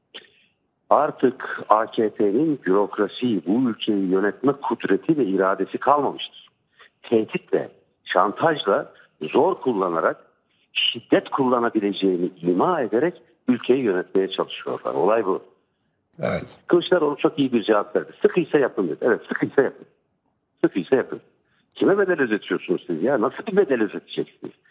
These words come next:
Speaker 1: Yani Yüksek Seçim Kurulu ne yapacak? Seçime girmesini mi yasaklayacak? Ve partinin sözcüleri açıkladılar. Yüksek Seçim Kurulu verilerini aldık, bunları analiz ettik. İl ve ilçe başkanlarımıza sorduk. Onlar seçmen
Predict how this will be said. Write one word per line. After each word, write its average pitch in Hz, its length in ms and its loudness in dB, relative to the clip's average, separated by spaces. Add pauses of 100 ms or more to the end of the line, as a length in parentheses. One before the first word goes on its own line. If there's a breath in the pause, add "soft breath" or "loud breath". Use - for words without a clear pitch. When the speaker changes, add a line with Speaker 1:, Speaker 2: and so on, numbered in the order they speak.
(180 soft breath)
Speaker 1:
Yani 107 140 4
Yüksek 120 280 0
Seçim 160 240 2
Kurulu 143 280 2
ne 123 60 0
yapacak? 165 440 -2 (440 loud breath)
Seçime 110 280 0
girmesini 104 460 0
mi 220 100 2
yasaklayacak? - 640 -4 (880 loud breath)
Ve 151 260 4 (140)
partinin 143 380 2
sözcüleri 135 500 2
açıkladılar. 95 800 -2
Yüksek - 260 -2
Seçim 135 240 0
Kurulu 98 340 0
verilerini 85 400 0
aldık, 127 240 0 (140)
bunları 107 300 2
analiz 156 380 0
ettik. - 280 -4 (140)
İl 127 180 2
ve 101 120 2
ilçe 110 340 0 (320 loud breath)
başkanlarımıza 87 800 0
sorduk. 156 440 0
Onlar 101 380 2
seçmen 104 380 0